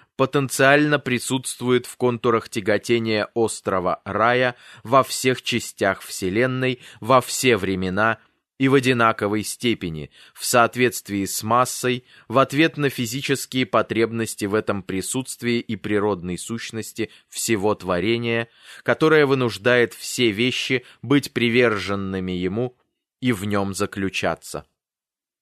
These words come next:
Точно так же первоисточник и центр потенциально присутствуют в неограниченном абсолюте,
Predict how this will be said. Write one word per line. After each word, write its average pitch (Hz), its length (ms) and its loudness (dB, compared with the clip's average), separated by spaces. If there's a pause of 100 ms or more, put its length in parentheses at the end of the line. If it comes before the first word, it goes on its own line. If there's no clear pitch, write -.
(960)
Точно 123 440 2
так 127 260 2
же 120 200 0 (300)
первоисточник 135 1000 2
и 131 140 -4
центр 139 640 -2 (240)
потенциально 139 880 2
присутствуют 127 1120 -2
в 104 140 -10
неограниченном 110 1040 0
абсолюте, 110 840 0